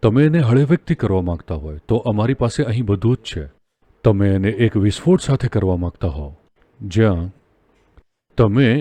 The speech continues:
એને ખરેખર જોરથી ધકેલવા માંગતા હો, અને જો તમે નબળા હૃદયવાળા ન હોવ, તો મહાકાલ મંદિર એ એક અસાધારણ પ્રક્રિયા છે. અને આ એપ્રિલ, મે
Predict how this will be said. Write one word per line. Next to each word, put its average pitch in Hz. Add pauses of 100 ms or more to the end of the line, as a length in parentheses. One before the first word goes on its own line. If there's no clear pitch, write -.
(140)
એને 123
ખરેખર 117
જોરથી 127
ધકેલવા 101
માંગતા 90
હો, 78 (640)
અને 110 (320)
જો 110
તમે 113
નબળા 104
હૃદયવાળા 113
ન 98
હોવ, 90 (880)
તો 120
મહાકાલ 98
મંદિર 92 (220)
એ 123
એક 127
અસાધારણ 110
પ્રક્રિયા 85
છે. - (1040)
અને 110 (500)
આ 92 (120)
એપ્રિલ, 135
મે 107